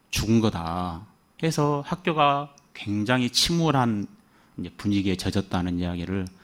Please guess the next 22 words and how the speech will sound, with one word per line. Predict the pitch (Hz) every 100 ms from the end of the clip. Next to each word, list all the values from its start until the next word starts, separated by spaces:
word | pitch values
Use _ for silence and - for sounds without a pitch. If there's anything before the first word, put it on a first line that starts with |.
| - -
들은 | 117 123
적이 | 110 92
있습니다. | 78 85 82 80 - - - _ _ _ _ _ - - - - - -
그런데 | 139 135
이제 | 120 107 101 - - - -
시간이 | - 175 160 127
좀 | 120
지나고 | - 139 131 110 95
나서 | 87 90 131 143 190 - _ _ _ _ _ _ 110
이 | 107
부부가 | - 101 101
학교에 | 113 - 135 113
출근을 | - 160 151 131 101
했어요. | 165 - 113 78 - - _ _ _ _
그래서 | - 113
어떻게 | 117 143 143
된 | 123
건가 | 110 110 104
보니까, | 92 92 90 110 107 95 - - _ _ _ _ _ _ _ - -
성수대교 | - 190 220 196 156 151 135 127
바로 | - - - 214 202 143 107 -
직전에 | - - 233 135 104 139